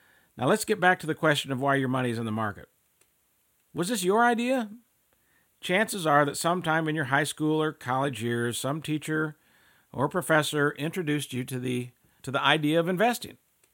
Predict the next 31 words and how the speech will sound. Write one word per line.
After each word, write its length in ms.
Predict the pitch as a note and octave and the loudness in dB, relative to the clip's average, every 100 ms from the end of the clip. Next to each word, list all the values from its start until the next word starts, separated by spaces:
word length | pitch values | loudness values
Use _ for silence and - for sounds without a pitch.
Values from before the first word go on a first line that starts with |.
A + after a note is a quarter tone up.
| _ _ _ _ _ _ _ _ _ | _ _ _ _ _ _ _ _ _
And 300 | B2 B2+ B2+ | -4 -2 4
after 260 | D3 E3 F#3 | 4 4 -4
school, 320 | - F#3 F#3+ | 4 6 6
you 120 | F#3 | 4
probably 280 | F#3 E3 F3+ | 4 2 4
got 160 | D#3+ F#3 | 2 2
a 60 | |
job, 540 | C3+ C#3 C#3+ C#3+ D3 C#3+ | 2 4 4 4 2 0
and 120 | C3+ | 0
during 220 | C#3+ D3+ | 0 0
your 100 | D3+ | -2
first 280 | - D3+ D3 | -2 -2 0
day 80 | D#3 | -2
at 120 | C#3 | 0
work, 360 | C#3+ D3 - | 0 0 -2
the, 300 | C#3+ B2+ A#2+ - _ _ _ _ - | -4 -2 -2 -8 _ _ _ _ -20
the 200 | - - | -14 -10
human 280 | A2+ E3 D3+ | -2 0 0
resource 400 | D3+ C#3 C#3+ C3+ | 0 0 -2 -2
staff 400 | - C#3 C#3+ C#3+ | 0 2 0 0
introduced 480 | C#3 C#3 C3 C3+ - | -6 -2 -2 -2 -2
you 100 | C3+ | -4
to 60 | |
the 80 | C3+ | -4
concept 480 | - C3+ B2+ C#3 B2+ | -2 -2 0 -4 -4
of 80 | C3+ | -8
the 60 | |
four 280 | C3 C3 C#3 | -4 -2 2
oh 40 | C3+ | 2
one 180 | C#3+ | 0
k, 360 | C#3 B2+ A#2+ | -2 0 0